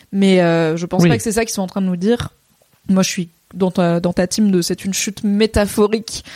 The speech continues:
Speaker 1: euh, une chute physique qui conclut sa, sa belle cascade émotionnelle. Et, euh, et c'est aussi, euh, pour l'anecdote, on est sur la même réalisatrice pour cet épisode que pour l'épisode de l'anniversaire de Kendall,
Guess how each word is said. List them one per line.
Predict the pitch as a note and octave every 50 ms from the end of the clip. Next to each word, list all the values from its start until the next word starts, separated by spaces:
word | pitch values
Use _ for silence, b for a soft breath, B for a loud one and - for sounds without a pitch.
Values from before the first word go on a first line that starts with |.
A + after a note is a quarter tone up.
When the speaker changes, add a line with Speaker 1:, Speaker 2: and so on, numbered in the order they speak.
| B B B B B B -
Speaker 1:
euh, | F3+ F3+ F3 E3+ E3+ E3+ E3+ E3+ E3+
une | E3+ F3
chute | - - G3+ -
physique | - - A3+ G#3 G3+ A3 A3 - - - _ _ _ -
qui | - G3
conclut | - - G3+ F#3+ - - A3
sa, | G3+ - G3 F3+ F3 E3+
sa | E3+ - - - C3 - - - -
belle | F#3 F#3+ A3+ C4 C#4
cascade | - B3+ A3+ - - A#3 G#3+
émotionnelle. | G3+ G3+ G3 G3 - - G3 F#3 G#3 B3 D4 D#4+ - B B B B B B B B _
Et, | G3+ G#3 A#3+ B3+ A#3+
euh, | A3 G3 F#3+ F#3 F3+ F3+ F3 F3 F3 - -
et | G3 G3+
c'est | G3 - A3 G3
aussi, | F#3+ F#3+ - - - C#4+ C#4+ C4+ - -
euh, | F#3+ F3 F3
pour | - F#3+
l'anecdote, | F#3+ F#3 F#3 F#3 F3+ F3+ G#3+ A#3+ -
on | G#3+ G#3
est | G3+
sur | F#3+ - G3+
la | F#3+ F3
même | F3 G3+ A3+ A3+
réalisatrice | A3+ G#3+ G#3 G#3 F#3 G3 F#3 - - A#3+
pour | - - G#3+ -
cet | G3 F#3+ -
épisode | F#3+ - G3 F#3+ F#3 A3+ B3 A#3 A#3
que | - G#3
pour | F#3+ F3+ G3 F#3 F#3
l'épisode | E3+ F3+ - F#3+ F3+ F#3+ G3+ G#3 F#3+
de | F3 F#3 F3 E3+ E3+
l'anniversaire | E3 F3+ G3 G#3+ A3 G#3+ G#3 - - A3 G#3+
de | G3 F#3
Kendall, | - F#3+ F#3 F#3+ F#3+ G#3+ C#4 D4+